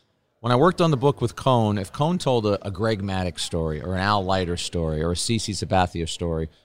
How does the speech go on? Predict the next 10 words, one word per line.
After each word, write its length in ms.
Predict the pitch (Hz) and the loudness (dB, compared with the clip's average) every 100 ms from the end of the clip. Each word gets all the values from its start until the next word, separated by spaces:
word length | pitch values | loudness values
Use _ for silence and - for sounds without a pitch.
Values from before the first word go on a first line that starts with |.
| _ _ | _ _
how 200 | 127 143 | 4 8
I 80 | 139 | 8
wanted 280 | 127 123 113 | 6 4 2
to 80 | 110 | 2
make 200 | 110 101 | 0 0
this 160 | 101 | -4
book 340 | - 101 95 - | 0 -2 -2 -4
stand 320 | - 107 101 | -2 0 2
out 280 | 117 117 - | 4 4 2
was, 320 | 92 87 | -2 -4